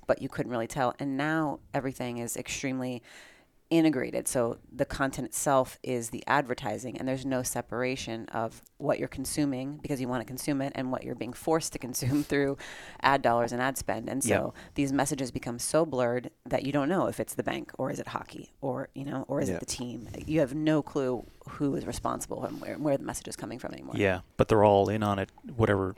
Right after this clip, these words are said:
Speaker 2: you know, they're all in on it together to
Speaker 1: Mm-hmm.
Speaker 2: make the whole system run. That's just what we forget, right? It's a business, it's entertainment, right? There's a lot of, you know,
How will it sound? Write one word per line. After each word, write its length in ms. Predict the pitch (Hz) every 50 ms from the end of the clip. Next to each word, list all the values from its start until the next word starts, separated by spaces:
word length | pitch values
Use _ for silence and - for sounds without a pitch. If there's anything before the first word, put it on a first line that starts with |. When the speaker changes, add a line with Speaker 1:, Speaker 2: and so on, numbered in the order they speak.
| - -
Speaker 2:
you 60 | - 123
know, 60 | 110
they're 160 | 104 110 107
all 180 | 107 104 104 104
in 100 | 110 107
on 100 | 104 104
it 100 | 104 98
together 600 | - - 104 110 110 120 104 104 98 98 101 - - -
to 40 | 135
Speaker 1:
Mm-hmm. 220 | 139 131 - 135
Speaker 2:
make 160 | 117 110 107
the 80 | - -
whole 160 | 101 120 107
system 420 | - - - 107 - - 104 101 110
run. 120 | 113 110
That's 120 | 107 113 -
just 180 | - 107 107
what 60 | 110 110
we 60 | 101
forget, 360 | - - 107 107 131 123 123
right? 80 | 135 127
It's 160 | 113 - -
a 20 | 95
business, 680 | - 104 113 120 127 139 135 135 127 - - - - - - - - - - - -
it's 120 | - - -
entertainment, 880 | 127 107 98 - - - 127 135 135 131 135 135 135 139 143 - - - _ _ _ _ - - _ _ _ _ _ - -
right? 260 | 117 113 127 139 - - _ _ - -
There's 180 | - 127 120 -
a 20 |
lot 320 | 113 107 104 113 135 143 117
of, 180 | 110 101 95
you 60 | 101 95
know, 200 | 95 95 117